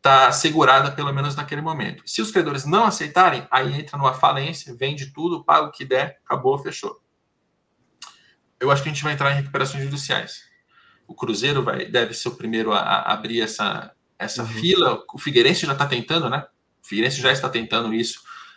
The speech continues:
Speaker 1: é, lá no, lá em Santa Catarina. Botafogo, eu tenho certeza que vai acabar entrando também.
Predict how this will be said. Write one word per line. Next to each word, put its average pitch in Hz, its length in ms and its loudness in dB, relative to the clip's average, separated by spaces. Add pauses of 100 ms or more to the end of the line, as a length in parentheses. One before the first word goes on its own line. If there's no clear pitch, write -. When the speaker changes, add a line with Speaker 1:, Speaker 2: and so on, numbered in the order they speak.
Speaker 1:
é, 101 260 2
lá 110 140 6
no, 107 240 2
lá 110 120 2
em 113 40 0
Santa - 280 -4
Catarina. 139 760 0 (100)
Botafogo, 127 500 2
eu 110 40 0
tenho 123 140 0
certeza 120 340 -2
que 117 100 -8
vai 110 120 0
acabar 104 240 0
entrando 104 340 0
também. 135 500 2